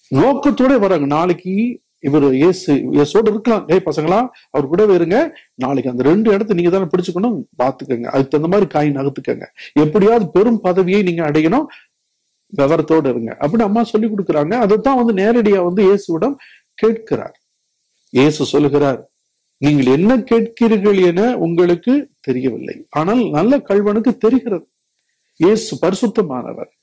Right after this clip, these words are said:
அவர் ஜெபம், அந்த வார்த்தைகள், ஆண்டவரோடு பேசுகிறார், ஏதோ நினைத்து பேசுகிறார். அப்போ அவர் ஏதோ மேல கேட்கிறார், அவர் தந்தையிடம், இதை விட, இவரை விட பெரியவர் ஒருத்தர் இருக்கார் போல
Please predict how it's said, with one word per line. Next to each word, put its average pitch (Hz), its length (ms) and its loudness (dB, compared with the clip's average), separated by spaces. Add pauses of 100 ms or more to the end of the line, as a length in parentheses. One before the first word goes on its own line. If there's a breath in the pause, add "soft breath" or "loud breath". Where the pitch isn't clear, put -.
(240)
அவர் 135 240 0
ஜெபம், 170 380 0 (240)
அந்த 123 160 -4
வார்த்தைகள், 170 560 0
ஆண்டவரோடு 202 580 2
பேசுகிறார், 214 480 0
ஏதோ 165 220 2
நினைத்து 226 320 -6
பேசுகிறார். 180 500 -2 (360 loud breath)
அப்போ 175 260 -2
அவர் 156 180 2
ஏதோ 165 200 4 (240)
மேல 208 320 2 (300)
கேட்கிறார், 160 280 0
அவர் 185 120 0
தந்தையிடம், 180 500 0
இதை 147 140 2
விட, 220 180 2
இவரை 226 240 2
விட 240 180 2
பெரியவர் 226 320 0
ஒருத்தர் 180 120 0
இருக்கார் 147 320 -4
போல 127 140 -6